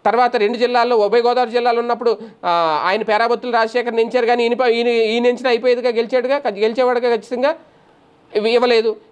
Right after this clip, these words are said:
ఇప్పుడు ఐదు స్థానాలు వచ్చినాయి, ఐదు సీట్లు ఖాళీ అయినాయి, అందులో కూడా ఇవ్వలేదు. ఆశ ఉంటుంది, ఆశ ఉన్నప్పుడు ఆటోమేటిక్గా రాలేనప్పుడు బాధ ఉంటుంది. కానీ ఆయన మీడియా ముందుకు వచ్చి మాట్లాడాడు, that is వర్మ. మిగిలిన వాళ్ళు ఎవరైనా మాట్లాడారా? మాట్లాడలేదు. కాకపోతే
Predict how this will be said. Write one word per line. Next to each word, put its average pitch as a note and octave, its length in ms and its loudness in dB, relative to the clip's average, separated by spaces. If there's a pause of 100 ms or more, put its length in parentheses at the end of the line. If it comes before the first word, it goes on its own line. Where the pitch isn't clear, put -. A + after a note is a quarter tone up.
ఇప్పుడు B3+ 220 -2
ఐదు B3 200 2
స్థానాలు A#3+ 380 -2
వచ్చినాయి, A3+ 340 -4
ఐదు G#3 160 -2
సీట్లు A#3+ 240 -6
ఖాళీ A3+ 220 2
అయినాయి, A3 260 0 (100)
అందులో A#3 240 2
కూడా A#3+ 160 0
ఇవ్వలేదు. A3 400 0 (160)
ఆశ C#4 200 0
ఉంటుంది, A3+ 420 -2 (320)
ఆశ B3+ 200 2
ఉన్నప్పుడు C4+ 240 0
ఆటోమేటిక్గా B3+ 440 0
రాలేనప్పుడు B3+ 400 0
బాధ A#3+ 260 0
ఉంటుంది. A3+ 360 -4 (1000)
కానీ D4 180 4
ఆయన C4 160 4
మీడియా C4 220 2
ముందుకు G#3 220 -2
వచ్చి F3+ 160 -4
మాట్లాడాడు, C#3 460 -4
that A3+ 260 0
is G#3+ 60 -2
వర్మ. C#3+ 280 0 (220)
మిగిలిన A#3+ 220 0
వాళ్ళు C4 160 2
ఎవరైనా C4 160 2
మాట్లాడారా? B3+ 540 -2 (500)
మాట్లాడలేదు. G#3 720 0 (520)
కాకపోతే B3+ 480 0